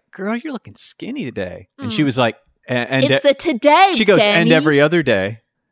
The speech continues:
Speaker 1: And I was like,
Speaker 2: <laughs>
Speaker 1: "Oh, well, of
Speaker 2: Oh.
Speaker 1: course. That, that's, that's just known. It's just
Speaker 2: Why
Speaker 1: known."
Speaker 2: do
Speaker 1: I
Speaker 2: you put the today on it? Why did you say that?
Speaker 1: Because it's a compliment.
Speaker 2: No, it's not.
Speaker 1: <laughs> It's
Speaker 2: I'll
Speaker 1: a
Speaker 2: tell you
Speaker 1: temp.
Speaker 2: now.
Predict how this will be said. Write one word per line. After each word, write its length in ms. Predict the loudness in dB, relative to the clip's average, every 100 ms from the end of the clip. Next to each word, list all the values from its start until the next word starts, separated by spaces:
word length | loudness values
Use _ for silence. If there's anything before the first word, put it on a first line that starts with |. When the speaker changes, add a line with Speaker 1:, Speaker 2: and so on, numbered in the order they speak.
| _ -4
Speaker 1:
And 120 | 0
I 80 | 2
was 160 | 2
like, 220 | 2 2 -2
Speaker 2:
<laughs> 80 | -8
Speaker 1:
"Oh, 80 | -6
well, 200 | -2 0
of 80 | 0
Speaker 2:
Oh. 80 | -2
Speaker 1:
course. 440 | 0 2 2 0 0
That, 260 | 0 0
that's, 160 | -2 -2
that's 140 | -4
just 180 | -4 -6
known. 640 | -2 0 0 0 -4 -10 -16 -14 -10
It's 100 | -8
just 160 | -4
Speaker 2:
Why 300 | 0 4 4
Speaker 1:
known." 80 | 4
Speaker 2:
do 40 |
Speaker 1:
I 60 | 4
Speaker 2:
you 100 | 2
put 260 | 2 0 2
the 100 | 0
today 500 | 2 2 4 4 4
on 240 | 4 2
it? 160 | 0 -4 -6
Why 300 | 0 2 2
did 160 | 0
you 100 | -2
say 380 | -4 -2 0 0
that? 480 | 0 -4 -6 -12 -10 -8
Speaker 1:
Because 340 | -2 -2 0
it's 140 | -2
a 40 | -4
compliment. 580 | -2 2 2 2 0 2 4
Speaker 2:
No, 20 |
it's 200 | 4 0
not. 480 | 0 2 2 0 -6 -6
Speaker 1:
<laughs> 60 | -8 -18 -20 -20 _ _ _ _ -18 -10
It's 140 | -2 0
Speaker 2:
I'll 80 |
Speaker 1:
a 40 | 2
Speaker 2:
tell 140 | 2
you 60 | 2
Speaker 1:
temp. 120 |
Speaker 2:
now. 40 | 2